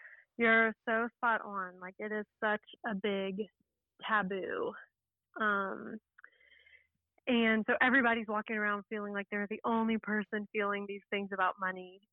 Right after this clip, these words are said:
And, um, the reality is, like, everyone is. We just aren't talking about it. <laughs> Um, and I can feel really lonely. Um, and then you're right. Wherever there's, you know, feelings of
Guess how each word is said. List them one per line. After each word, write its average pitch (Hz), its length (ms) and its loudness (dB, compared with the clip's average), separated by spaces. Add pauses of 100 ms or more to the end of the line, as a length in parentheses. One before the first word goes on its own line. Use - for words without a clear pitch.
And, 190 280 0
um, 208 420 -2
the 202 100 0
reality 254 440 2
is, 233 140 -2
like, 214 200 0 (380)
everyone 247 560 0
is. 185 420 -2
We 208 140 0
just 208 220 -8
aren't 247 180 0 (100)
talking 196 440 0
about - 260 0 (100)
it. 240 320 -2
<laughs> - 100 -18 (580)
Um, 208 260 4
and 190 80 2
I 214 80 2
can 226 160 -6
feel 233 160 2
really 208 260 2
lonely. 185 560 -4 (580)
Um, 202 540 2 (640)
and 247 100 0
then 240 100 0
you're 247 120 2
right. 294 300 2
Wherever 214 420 0
there's, 214 400 -2 (360)
you 226 120 -10
know, 196 200 -4 (100)
feelings 208 340 -2
of 202 80 -8